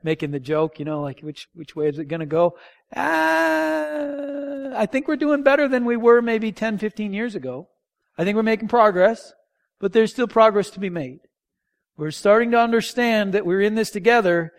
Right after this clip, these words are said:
and we need to work together. Uh, and so that's what we're going to be talking about till we get it down.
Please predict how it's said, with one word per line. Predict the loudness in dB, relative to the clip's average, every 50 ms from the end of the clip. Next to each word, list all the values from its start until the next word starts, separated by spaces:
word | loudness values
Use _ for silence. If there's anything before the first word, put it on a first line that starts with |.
| _ _ _ _ -6
and | -6 -4 -4
we | -4 -4
need | -4 -4 -2 -2 -4 -4 -6
to | -4 -4 -4
work | -2 2 4 4 4 4 2 -4 -18 _ _ _ _
together. | -4 -2 0 2 4 4 4 4 0 -4 -12 -14 _ _ _ _ _ _ _ _ _ -2
Uh, | 0 2 2 2 2 0 -4 -6 -10 -16 _ _ _ -12
and | -10 -10 -8
so | -4 -4 -2 2
that's | 2 4 4 4 2 2 0
what | -2 0
we're | 0 0 0
going | 0 -2 -2
to | -4 -6
be | -6 -2
talking | 0 2 2 2 0 -2 -8 -6
about | -2 2 2 4 4 2 0 -4 _ _ _ _ _ _
till | 0 2 2 2
we | 2 0 -2
get | 0 2 2 2
it | 0 0 -2
down. | -4 -4 -2 -4 -8 -10 -14 -20